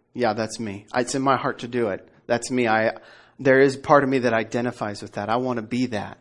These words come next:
Do you run on a regular basis? No, I don't run on a regular basis. <laughs> Do you ever watch what you eat? No, I never watch what I eat. Do you see any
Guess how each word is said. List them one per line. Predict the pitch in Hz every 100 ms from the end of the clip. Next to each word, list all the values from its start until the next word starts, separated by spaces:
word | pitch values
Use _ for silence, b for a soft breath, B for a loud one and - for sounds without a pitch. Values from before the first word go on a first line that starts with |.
| _ b b b b b b b b b _ _ _ - -
Do | 131
you | 143 135
run | 123 151
on | 165
a |
regular | 160 170 170
basis? | 147 143 - -
No, | 113 101 98
I |
don't | 95 -
run | 98 101
on | 104
a |
regular | 95 98 -
basis. | - - - - - - _
<laughs> | 156 - 143 - 123 - - - 208 233 220 190 185 185 170 -
Do | 143
you | 143
ever | 147
watch | 123 131 139 143
what | -
you | 127
eat? | 131
No, | 117 104
I | 104
never | 110 107
watch | 101 101 -
what | 98
I | - -
eat. | - B B B - - - - 156
Do | 156
you | 156 196 208
see | - 220 190
any | 180 214 220 180